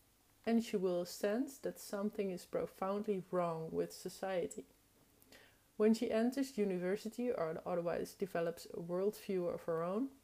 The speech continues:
she will find that the educated offered, education offered,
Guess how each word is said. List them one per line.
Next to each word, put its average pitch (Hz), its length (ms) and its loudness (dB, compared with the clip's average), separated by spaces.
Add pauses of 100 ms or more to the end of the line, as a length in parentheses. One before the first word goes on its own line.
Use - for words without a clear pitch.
(800)
she 240 200 0
will 220 200 8
find 214 440 2 (100)
that 196 240 2
the - 120 -2
educated 214 600 4
offered, 233 440 0 (600)
education 220 600 4
offered, 214 380 2